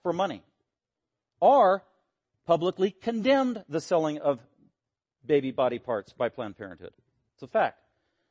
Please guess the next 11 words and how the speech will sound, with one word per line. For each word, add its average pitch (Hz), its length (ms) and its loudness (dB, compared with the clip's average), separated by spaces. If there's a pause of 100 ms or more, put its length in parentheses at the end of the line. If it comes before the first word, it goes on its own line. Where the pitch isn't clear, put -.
(500)
Number 139 160 -10
two, 151 280 -2 (680)
D 190 240 0
supports 180 480 -4 (320)
gay 139 220 -2
marriage 151 360 -6
and 120 80 -12
will 120 100 -10
appoint 139 320 -8 (220)
justices 131 540 -8
accordingly. 139 520 -10